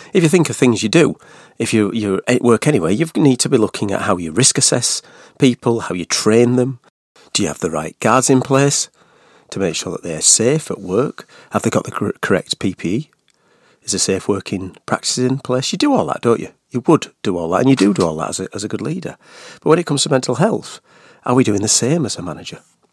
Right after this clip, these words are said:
You know, when you look at the idea of mental health in the workplace and for your directs, how do you manage that?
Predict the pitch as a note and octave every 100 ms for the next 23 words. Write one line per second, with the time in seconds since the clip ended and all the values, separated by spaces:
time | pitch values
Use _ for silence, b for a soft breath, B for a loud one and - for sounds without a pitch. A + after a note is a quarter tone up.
0 | _ - - _ _ _ C#3 B2+ D#3 D#3+
1 | - A#2 G#2 G#2+ A2 F#2+ - b b b
2 | b b A#2+ A2 - A2 - G2 F#2+ A#2+
3 | - G2 - F#2 - F#2 E2+ G2+ A1+ -
4 | - - _ - E3 D3 C3 E3+ G3+ F3
5 | - D2